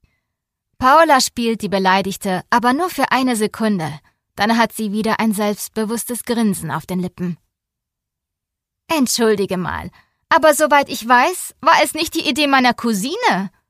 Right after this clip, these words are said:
sie deutet auf mich, "dass ihr zu mir zieht, sondern deine."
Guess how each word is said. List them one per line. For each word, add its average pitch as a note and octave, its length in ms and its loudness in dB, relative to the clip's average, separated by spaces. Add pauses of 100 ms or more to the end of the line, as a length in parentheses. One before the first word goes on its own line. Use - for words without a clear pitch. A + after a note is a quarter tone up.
(100)
sie F#3 180 -10
deutet F3+ 360 -6
auf F3+ 200 -8
mich, G3 300 -8 (440)
"dass D#4 200 4
ihr D4+ 100 2
zu - 180 -4
mir B3 300 2
zieht, - 500 -16 (340)
sondern C#4 440 4
deine." C#4 580 2